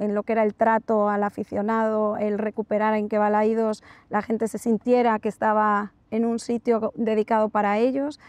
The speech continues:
A partir de ahí todo el equipo de comunicación, prensa, marketing, todo el mundo empezó a entender, ¿no?, que era muy importante para, para, para mí, para el Celta, recuperar ese celtismo, escucharlo, respetar la lengua, entender su identidad, sus raíces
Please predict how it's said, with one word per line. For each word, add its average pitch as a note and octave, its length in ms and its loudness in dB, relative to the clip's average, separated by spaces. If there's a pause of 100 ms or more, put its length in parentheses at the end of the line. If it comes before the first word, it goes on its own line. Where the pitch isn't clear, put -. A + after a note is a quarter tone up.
(280)
A A3 100 -4
partir G#3+ 400 0
de A3+ 60 0
ahí G#3+ 160 2
todo A3 300 0
el G#3 400 -2
equipo A3 360 -4
de G#3+ 80 0
comunicación, G#3 920 -4
prensa, A3+ 440 -4
marketing, G#3+ 720 -4 (440)
todo A#3+ 200 2
el A#3+ 60 2
mundo A#3 200 0
empezó A3+ 280 -2
a B3 60 2
entender, A#3 520 0
¿no?, A#3 200 -4
que - 120 -6
era A3 160 0
muy A3+ 280 0
importante G#3+ 640 -2
para, G3+ 520 -4
para, G3 500 -2
para F#3+ 200 -2
mí, B3+ 260 0
para G3+ 240 0
el F#3 60 -4
Celta, A#3 360 0
recuperar G#3 440 -2
ese A3+ 160 -6
celtismo, A3+ 520 -4
escucharlo, A3 640 -2
respetar G#3+ 460 -4
la G#3 120 0
lengua, A3+ 560 0
entender G#3+ 640 0
su A#3 240 0
identidad, G#3+ 560 0
sus A3 180 -4
raíces A3+ 600 -2